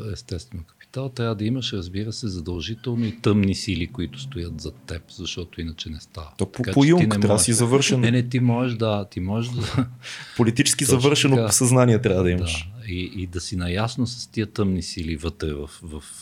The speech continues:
Speaker 1: в, а, с-, с-, в такива, след зачатието на партията,
Speaker 2: Да.
Speaker 1: че те без нея не могат да се случат. Това, тъмните сили са бащата на една бъдеща успешна партия.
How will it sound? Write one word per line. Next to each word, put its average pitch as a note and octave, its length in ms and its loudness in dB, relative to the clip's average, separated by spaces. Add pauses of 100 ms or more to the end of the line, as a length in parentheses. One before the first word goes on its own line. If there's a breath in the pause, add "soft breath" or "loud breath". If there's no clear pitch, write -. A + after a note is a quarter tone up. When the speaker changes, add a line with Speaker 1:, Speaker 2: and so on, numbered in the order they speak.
Speaker 1:
в, E2+ 220 -12 (600 loud breath)
а, F#2 160 -10
с-, - 320 -12
с-, G2 140 -10
в D#2+ 260 -16
такива, F2 380 -10 (220)
след F#2 380 -6
зачатието E2 720 -4
на D#2 120 -6
партията, D#2 560 -10
Speaker 2:
Да. G2 100 4
Speaker 1:
че E2 120 -2
те E2+ 220 -8 (240)
без D#2+ 260 -4
нея E2 220 -2
не D#2 80 -6
могат D#2 380 -8
да D#2 100 -16
се C2+ 120 -14
случат. - 460 -14
Това, F2 180 -10
тъмните - 460 -4
сили G2 260 -10
са F#2 160 -8
бащата E2+ 600 -6
на E2 140 -8
една D#2+ 200 -10
бъдеща D2+ 440 -12
успешна - 520 -12 (100)
партия. - 400 -16